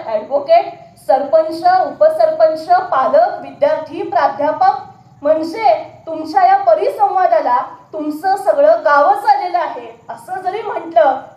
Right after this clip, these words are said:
तरी सुद्धा काही वावगं ठरणार नाही. आणि म्हणूनच तुमचा हा ज्ञानाचा,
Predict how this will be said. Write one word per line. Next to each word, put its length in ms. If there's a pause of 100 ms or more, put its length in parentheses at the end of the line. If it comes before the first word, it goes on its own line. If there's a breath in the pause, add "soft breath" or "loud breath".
तरी 220
सुद्धा 320
काही 180
वावगं 380
ठरणार 400
नाही. 140 (3750)
आणि 160
म्हणूनच 500 (380)
तुमचा 300
हा 120
ज्ञानाचा, 680